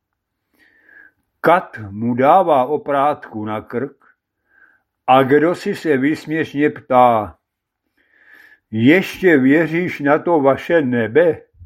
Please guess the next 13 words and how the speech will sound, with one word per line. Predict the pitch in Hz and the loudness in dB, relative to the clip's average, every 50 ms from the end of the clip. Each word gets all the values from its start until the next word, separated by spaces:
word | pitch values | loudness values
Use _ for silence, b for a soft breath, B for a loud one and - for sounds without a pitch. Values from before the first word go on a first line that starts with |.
| _ _ _ _ _ _ _ _ _ _ _ _ _ _ _ _ _ _ _ _ _ _ _ _ _ _ _ _ _ - | _ _ _ _ _ _ _ _ _ _ _ _ _ _ _ _ _ _ _ _ _ _ _ _ _ _ _ _ _ -2
Tehdy | - 127 156 160 156 160 170 170 170 160 | 2 2 2 4 2 2 2 2 2 2
to | 165 175 160 147 | 2 2 2 2
byl | 117 120 117 107 95 | 2 -2 -4 -4 -6
sen, | - - - - 107 107 113 117 127 147 147 143 _ _ _ _ _ _ _ _ _ _ _ _ _ _ _ _ _ _ - | -12 -14 -12 -8 -8 -6 -6 -6 -8 -10 -14 _ _ _ _ _ _ _ _ _ _ _ _ _ _ _ _ _ _ _ 0
teď | - 190 208 160 | 2 2 2 2
to | - 151 131 | 2 2 2
bude | 120 127 135 139 147 147 | 2 2 2 2 2 2
skutečnost. | 139 - - - 117 107 - 113 110 101 - 117 107 95 90 92 - - _ _ _ _ _ _ _ _ _ _ _ _ _ _ b b b b b b b b b - | 2 -2 -10 -8 -8 -6 -6 -6 -8 -8 -8 -12 -12 -12 -12 -14 -16 -20 _ _ _ _ _ _ _ _ _ _ _ _ _ _ b b b b b b b b b -6
Nemá | 104 120 151 180 165 147 143 139 127 117 | 0 2 2 2 4 4 4 4 4 2
strach, | - - - _ - 113 107 110 104 95 85 - - - _ _ _ _ _ _ _ _ _ _ _ _ _ _ | -2 -8 -18 _ -10 -6 -4 -4 -4 -4 -6 -14 -20 -20 _ _ _ _ _ _ _ _ _ _ _ _ _ _
spíše | - - - - - 170 180 202 - - - 170 | -20 -20 -20 -10 -4 0 0 0 2 2 2 0
pociťuje | 147 - 170 175 165 - - 190 156 123 - 165 151 143 127 113 | 2 2 0 -2 -2 -2 -4 -6 -4 0 2 4 4 4 4 2
zvědavost, | 101 92 117 123 127 135 147 151 147 147 151 151 156 170 156 - - - _ | 0 -2 0 2 2 4 4 4 4 4 2 0 0 -2 -6 -14 -20 -20 _